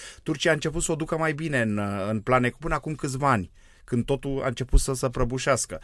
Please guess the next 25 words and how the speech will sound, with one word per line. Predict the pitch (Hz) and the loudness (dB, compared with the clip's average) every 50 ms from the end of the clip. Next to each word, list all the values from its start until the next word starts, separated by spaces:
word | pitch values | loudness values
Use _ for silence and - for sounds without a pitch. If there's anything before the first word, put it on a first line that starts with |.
| - - - - - - - - | -14 -18 -18 -18 -20 -20 -10 -4
Uh, | - 123 | -2 -2
a | 127 | -2
fost | 123 - 170 156 - | -2 -2 -4 -4 -4
și | 165 | -6
un | 151 143 | -6 -4
bun | 139 156 147 | -2 0 2
administrator | 139 123 113 120 123 120 107 - - 156 175 180 - 143 123 | 2 4 4 4 4 4 2 0 0 0 0 2 2 -2 -4
când | - - 127 | -2 -2 0
era | 127 127 139 | 2 2 2
primarul | 139 - 127 120 135 131 127 | 0 0 -2 0 2 2 2
Istanbulului, | 127 123 - - 127 123 120 117 135 160 165 170 160 | 2 0 0 0 0 0 0 0 -2 -2 -4 -2 -2
deci, | 165 170 - - - - - - - | -2 -4 -4 -6 -16 -18 -16 -16 -12
să | - - - 175 | -8 -2 0 0
zicem, | 175 - - 190 165 | 2 4 2 2 4
pe | - 175 - | 4 0 6
parte | - 180 180 185 - 185 | 8 6 6 8 6 4
materială | 180 170 165 160 156 - 160 156 151 156 160 165 175 180 175 185 185 185 185 - - - - - | 4 4 2 0 4 4 4 4 4 4 4 4 6 6 6 6 6 6 4 0 -10 -20 -20 -12
a | - - 160 | -6 -2 0
avut | 170 160 156 185 196 | 0 0 0 0 -2
niște | 180 160 135 - - 151 143 139 139 131 | 0 -2 -2 2 4 4 6 6 4 4
realizări, | 139 139 143 139 139 147 143 151 185 160 | 4 4 4 4 4 0 2 2 0 2
dar | 123 139 131 123 - - - - - - - | 4 2 0 0 -2 -12 -18 -20 -20 -20 -14
să | - - - 160 143 | -8 -2 0 0 0
pune | - 170 185 208 | 0 0 2 2
întrebarea | 196 180 - 170 165 175 208 196 165 | 2 2 0 0 2 4 4 4 4